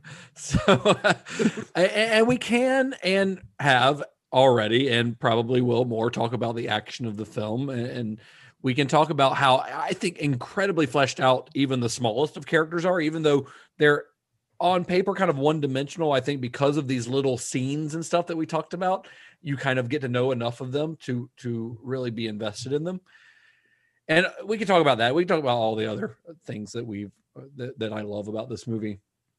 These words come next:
But first, we, we've spent this entire series discussing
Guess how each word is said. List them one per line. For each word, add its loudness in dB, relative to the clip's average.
But 0
first, 4
we, 2
we've -6
spent -2
this -2
entire -4
series -2
discussing -8